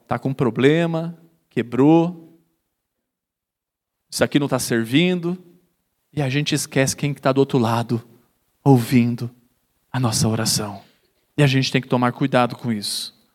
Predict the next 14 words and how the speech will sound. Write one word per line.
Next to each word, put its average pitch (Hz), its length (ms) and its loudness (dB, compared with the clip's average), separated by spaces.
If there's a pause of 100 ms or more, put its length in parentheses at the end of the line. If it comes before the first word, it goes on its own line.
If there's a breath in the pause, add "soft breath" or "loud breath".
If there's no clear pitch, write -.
(840)
A - 80 -2
maior 294 260 0
briga 233 380 0
que 202 80 -4
nós 196 200 0
temos 190 300 -2
na 151 100 -2
vida 185 260 -2
é - 20 -2
por 208 180 -2
conta 214 240 0
das 202 180 2
nossas 185 380 2
vontades. 110 880 -4